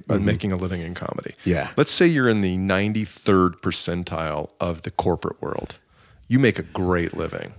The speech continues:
Speaker 1: If you're in the ninety-sixth percentile of regular comedians,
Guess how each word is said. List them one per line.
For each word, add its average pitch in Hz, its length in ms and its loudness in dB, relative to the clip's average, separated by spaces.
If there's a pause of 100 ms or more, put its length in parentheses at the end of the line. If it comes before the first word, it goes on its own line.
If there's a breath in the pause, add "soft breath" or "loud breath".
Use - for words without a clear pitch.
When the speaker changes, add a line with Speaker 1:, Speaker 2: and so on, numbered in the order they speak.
(380 soft breath)
Speaker 1:
If 104 160 -2
you're 135 120 6
in 156 60 4
the 120 80 4
ninety-sixth 101 1000 2
percentile 107 800 0
of 90 300 -6 (140)
regular 95 400 2
comedians, 98 680 -4